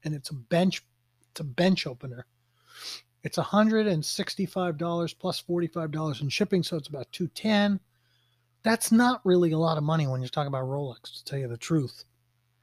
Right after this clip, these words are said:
And it looks like a substantial piece. I wanna look at it a little more carefully.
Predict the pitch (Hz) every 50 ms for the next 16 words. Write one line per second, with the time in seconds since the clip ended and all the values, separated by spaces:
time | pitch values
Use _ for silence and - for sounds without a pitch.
0 | _ _ _ _ _ _ _ _ - - - - - 156 151 156 156 180 185 -
1 | - - 147 143 - 151 139 - - 147 - - - 202 180 170 165 - 160 143
2 | 131 - 160 135 113 - 170 165 180 151 139 156 135 156 143 143 147 135 123 _
3 | _ _ _ - 156 156 135 - - - 175 156 - - 156 143 131